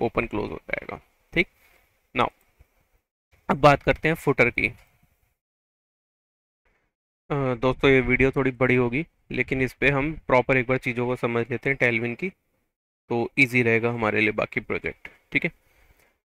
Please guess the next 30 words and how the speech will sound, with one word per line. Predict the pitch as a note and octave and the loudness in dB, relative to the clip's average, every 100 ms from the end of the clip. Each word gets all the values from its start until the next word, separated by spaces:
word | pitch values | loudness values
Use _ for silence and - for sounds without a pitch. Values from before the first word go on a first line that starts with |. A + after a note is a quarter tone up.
| - | -2
चलते | B2 A#2 | 0 0
हैं | C3 | -2
नेक्स्ट | B2+ - C#3 | -2 -4 -6
में, | E3+ - _ _ _ _ _ | -6 -8 _ _ _ _ _
क्या | C#3+ B2+ | 2 2
था | |
हमारा | B2+ B2+ D#3+ | 2 2 0
फुटर। | - C3+ F2 - _ | 0 -2 -2 -8 _
फुटर | D3 F#3+ F#3+ | 0 2 2
में | F3 | 2
हमने | D#3 D#3+ | 2 0
क्या | D#3+ C3 | 2 2
किया, | C3 B2+ D3+ | 2 2 2
सबसे | - C#3 - | 2 -2 0
पहले | E3+ C#3+ C#3 | 2 2 0
तो | - | 0
हमने | C#3+ C#3 C#3+ D3 | -2 0 2 2
React | C3 C#3+ - - | 2 0 -2 0
आइकन्स | A#2+ B2 C3 C3 | 2 2 0 -4
को | - | -4
इंस्टॉल | B2+ A#2 A2+ G#2+ | -4 -2 2 2
कर | G#2 | 0
लिया। | F#2+ D#2+ - _ _ - | -6 -6 -8 _ _ -4
React | A#2+ C3 C#3 C#3 | 2 4 4 2
आइकन्स | B2+ C3 B2+ | 0 -2 -4
एक | C3 | -2
लाइब्रेरी | A#2+ A#2+ A#2 A#2 | 2 2 4 2
है | C#3 | 2
जो | C3+ B2+ | 0 -2
हमको | A#2+ A#2 D3 | -2 -2 0